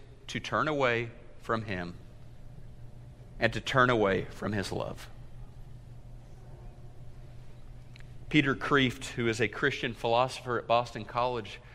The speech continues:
wrote this, "Those who do not wish to love God must be allowed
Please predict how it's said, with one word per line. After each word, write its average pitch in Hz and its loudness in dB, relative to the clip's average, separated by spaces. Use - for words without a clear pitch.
wrote 113 4
this, 117 4
"Those 202 6
who 208 2
do 170 2
not 190 6
wish 185 2
to 170 0
love 160 4
God 143 4
must 180 6
be 190 2
allowed 175 6